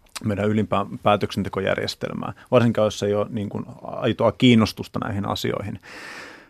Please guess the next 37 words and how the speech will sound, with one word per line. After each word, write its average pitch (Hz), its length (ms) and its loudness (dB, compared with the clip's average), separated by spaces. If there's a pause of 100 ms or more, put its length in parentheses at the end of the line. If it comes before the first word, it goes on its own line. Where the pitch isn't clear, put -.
(140)
Niin 110 240 -4 (120)
mun 175 320 0
mielestä 123 180 2
sitä, 123 240 0 (760)
näitä, 135 220 4
näitä 139 220 4
niin 127 120 0
kuin 127 120 -8
viestejä 131 320 0
kyllä, 123 240 -2 (320)
kyllä, 131 200 -4 (200)
kyllä 135 160 -2
kannattaa 123 480 -2
niin 123 160 -8
kuin 123 160 -14 (420)
ki-, 127 160 -4 (100)
kirkon 110 260 -6
suunnalta, 113 420 -4 (340)
suunnalta 107 340 -4
kuunnella, 110 460 -2
että, - 260 -12
että - 140 -16 (220)
tietää - 280 -4
vähän, 101 140 -6
että - 120 -14
mikä 107 180 -4
se, - 120 -8 (300)
koska - 260 -8
he 104 100 2
on 117 360 0
tietyllä 127 220 8
tapaa 101 340 4
siinä 98 220 -4
niin 101 160 -4
kuin 110 340 -8
kansakunnan 107 580 0
pulssilla. 104 760 4